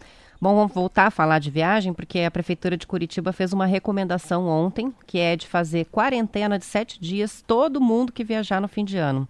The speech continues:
Segundo a Secretaria de Saúde, esse isolamento mínimo ajuda a reduzir os riscos de transmissão, é, do novo coronavírus aos familiares e pessoas de convivência e vale pra quem viajar de carro, ônibus ou avião.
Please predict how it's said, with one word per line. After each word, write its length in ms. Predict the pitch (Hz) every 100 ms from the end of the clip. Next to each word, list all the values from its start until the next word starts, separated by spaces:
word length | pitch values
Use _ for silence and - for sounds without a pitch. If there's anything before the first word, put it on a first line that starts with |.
| - _
Segundo 360 | - 208 185 247
a 40 |
Secretaria 540 | 254 226 214 202 175 175
de 80 | -
Saúde, 540 | 175 160 190 240 180
esse 220 | 202 -
isolamento 560 | 202 185 170 170 170 170
mínimo 400 | 170 196 220 170
ajuda 300 | 170 185 196
a 40 |
reduzir 420 | 190 175 175 185
os 140 | 180 165
riscos 360 | 180 - 196
de 100 | 170
transmissão, 760 | 175 170 165 156 151 - 202 233 - - _ _
é, 160 | 151 151
do 140 | 143
novo 240 | 165 160 -
coronavírus 720 | 160 151 143 131 165 190 196
aos 160 | 202
familiares 600 | - 202 202 175 175 196
e 60 | 208
pessoas 340 | 208 - 208
de 120 | 196
convivência 760 | - 208 208 214 175 165 151 -
e 100 | 196
vale 460 | 220 175 156 120 123
pra 160 | - 160
quem 240 | 202 240
viajar 320 | 247 196 175
de 100 | 147
carro, 480 | - 170 160 196 196 -
ônibus 580 | 180 185 208 202 - -
ou 220 | 220 247
avião. 420 | 214 196 143 131